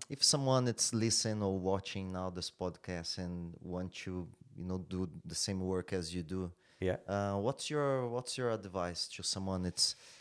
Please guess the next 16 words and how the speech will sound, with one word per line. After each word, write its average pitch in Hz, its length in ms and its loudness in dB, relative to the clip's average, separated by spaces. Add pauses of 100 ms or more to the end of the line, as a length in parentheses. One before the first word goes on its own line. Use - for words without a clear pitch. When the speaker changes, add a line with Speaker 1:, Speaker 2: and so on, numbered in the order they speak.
Speaker 1:
it's - 100 0
a 107 60 4
white 110 400 6
belt 104 320 10
in 101 140 0
animation? 92 640 0
Speaker 2:
In 104 120 2
animation, 98 640 4
man, 95 400 2 (120)
um, 104 600 4 (1000)
you 110 160 4
know, 110 380 6 (580)
practice, 113 640 4 (880)
um, 90 640 2 (520)
you 107 120 -2
know, 98 240 2